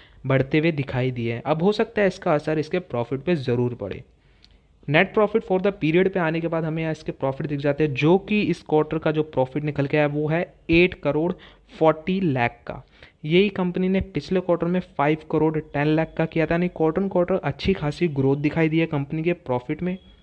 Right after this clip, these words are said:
और ईयरली बात करें तो कंपनी ने पिछले साल ट्वेंटी नाइन करोड़ का प्रॉफिट किया था, जो कि अब घटकर, जी हाँ, घटकर आधे से भी आधा हो चुका है, यानी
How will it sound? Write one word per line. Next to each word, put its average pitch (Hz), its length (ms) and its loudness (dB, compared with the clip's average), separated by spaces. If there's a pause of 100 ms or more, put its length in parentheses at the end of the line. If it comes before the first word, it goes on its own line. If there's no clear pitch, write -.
(480)
और 160 180 0 (100)
ईयरली 226 400 6
बात 185 280 0
करें 190 220 2
तो 190 140 -4
कंपनी 165 420 -2
ने 202 120 0 (100)
पिछले 175 320 -2
साल 170 320 -2 (640)
ट्वेंटी 196 460 0
नाइन 160 360 2
करोड़ 175 300 0
का 180 120 2
प्रॉफिट 165 400 -2
किया 165 260 0
था, 175 160 0
जो 143 300 0
कि 175 340 -2
अब 151 260 -2
घटकर, 131 540 -2 (440)
जी 143 180 0
हाँ, 131 320 0
घटकर 151 460 0 (140)
आधे 135 280 0
से 139 180 -2
भी 147 240 -2
आधा 123 220 0
हो 127 160 -2
चुका 131 220 -6
है, 143 100 2
यानी 151 220 0